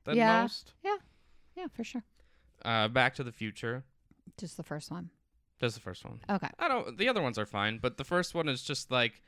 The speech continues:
Speaker 1: this new concept, and it's, it's fun, and he's a little weird with his mom, but
Speaker 2: I feel like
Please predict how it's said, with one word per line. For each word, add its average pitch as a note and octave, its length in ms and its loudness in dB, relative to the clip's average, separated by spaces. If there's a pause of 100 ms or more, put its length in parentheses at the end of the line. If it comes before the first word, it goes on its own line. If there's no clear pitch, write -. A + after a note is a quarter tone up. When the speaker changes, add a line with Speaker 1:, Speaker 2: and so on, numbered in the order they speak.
(120)
Speaker 1:
this - 200 -4
new A2 140 -2
concept, A2+ 720 0
and G#2 120 -8
it's, - 340 -12
it's G2 260 -6
fun, C3 360 4
and A2 120 -2
he's G2+ 240 -6 (800)
a G#2+ 60 -12
little A#2 400 -4
weird A#2+ 320 0
with A#2 120 -2
his G#2 180 -8
mom, A2+ 500 2
but G2+ 220 0 (260)
Speaker 2:
I A3+ 80 -2
feel F4+ 240 -2
like G#4 260 -4